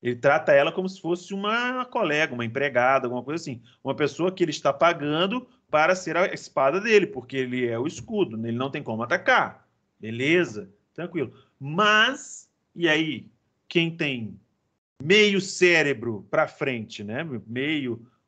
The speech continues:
ou até um pouco menos de cérebro, percebe que as coisas vão acontecendo e o coração do Naofumi, que estava endurecido pelas merdas que tinha acontecido com ele, começa a ir amolecendo, ele começa a, a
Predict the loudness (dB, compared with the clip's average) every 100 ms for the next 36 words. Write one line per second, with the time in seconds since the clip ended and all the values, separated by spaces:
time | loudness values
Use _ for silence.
0 | _ _ _ 0 4 4 4 -2 -2 -4
1 | 0 0 0 -4 -10 -16 -6 -2 0 -2
2 | -6 -10 -14 _ _ -2 -2 -2 -2 -2
3 | -4 -6 -8 -8 -14 _ _ -4 -4 -6
4 | -6 -4 -6 -6 -4 -2 -2 -2 0 2
5 | 2 2 0 -2 _ _ 0 2 4 4
6 | 4 4 0 -4 -2 -4 -4 -2 0 0
7 | 0 -6 -6 -6 -6 -8 2 2 2 -2
8 | -4 -4 -6 -8 -8 -2 2 2 0 -2
9 | -2 -2 -4 -4 -4 -2 -2 -2 _ _
10 | 0 2 2 0 -2 2 6 6 4 4
11 | 2 0 -4 -2 -2 -4 -2 -2 0 2
12 | 2 2 -2